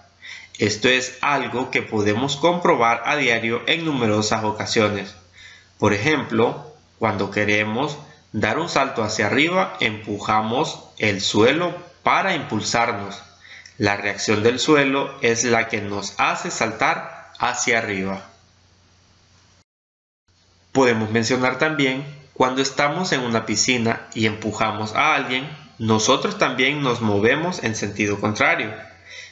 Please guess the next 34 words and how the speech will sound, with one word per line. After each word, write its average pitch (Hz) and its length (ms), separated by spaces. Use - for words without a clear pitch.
Esto 156 240
se 180 200
debe 127 420
a 117 100
la 110 160
reacción 113 640
que 139 120
la 98 160
otra 101 240
persona 127 540
hace 139 320
sobre 110 280
nosotros, 104 680
aunque 104 680
no 117 400
haga 160 240
el 160 100
intento 127 560
de 113 80
empujarnos 127 800
a 110 80
nosotros. 101 800
Hay 120 160
que 165 140
destacar 131 640
que, 131 400
aunque 110 280
las, 104 360
los 110 240
pares 117 420
de 104 100
acción 101 540
y 185 100
reacción 123 720